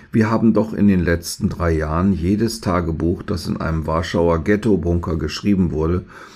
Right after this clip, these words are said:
erneut gelesen und versucht, mehr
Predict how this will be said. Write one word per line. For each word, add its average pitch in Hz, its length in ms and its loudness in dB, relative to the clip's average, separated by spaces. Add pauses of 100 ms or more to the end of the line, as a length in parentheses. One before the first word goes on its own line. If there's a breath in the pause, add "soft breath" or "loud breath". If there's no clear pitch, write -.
(220 loud breath)
erneut 101 520 2
gelesen 87 580 2
und 90 200 0
versucht, 98 600 -4 (300 soft breath)
mehr 98 480 4